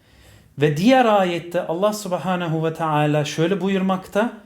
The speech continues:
"وَعْبُدْ رَبَّكَ حَتَّى يَأْتِيَكَ الْيَقِينَ." "Ölüm sana gelinceye kadar Rabbine ibadet et." Bu dünyaya biz çalışmak için, aile kurmak için,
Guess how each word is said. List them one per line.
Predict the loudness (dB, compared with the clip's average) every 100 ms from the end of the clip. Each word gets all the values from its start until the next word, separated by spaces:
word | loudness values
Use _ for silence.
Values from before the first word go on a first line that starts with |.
| _ _ _ _ -2
"وَعْبُدْ | 0 2 0 0 -2 -4 -20 _ -6
رَبَّكَ | 0 0 0 -2 -2 -4
حَتَّى | -2 -4 -6 -2 0 2 0
يَأْتِيَكَ | -2 -4 -4 -2 0 0
الْيَقِينَ." | 0 0 0 -2 -4 -6 -6 -14 _ _ _ _ _ _ _ _ _ _ _
"Ölüm | 2 4 4 2
sana | 0 -2 -2
gelinceye | -2 -4 -2 -2 -2 -2 -2
kadar | -2 -2 2 0 0 -10 _ _ _ -2
Rabbine | 0 0 -2 -2 0 -2 -6 -16 _ _ _ -10
ibadet | -2 2 2 0 -4
et." | -8 -10 -20 _ _ _ _ _ _ _ _ _ _ _ -4
Bu | 2 4
dünyaya | 6 6 4 2 0 -2 -4 -10 _
biz | -10 -6 -6
çalışmak | -4 -4 -2 0 -2 0
için, | -6 -6 -8 -10 _ _ -2
aile | 0 2 2 0
kurmak | 0 -6 -2 -2 -2
için, | -6 -8 -12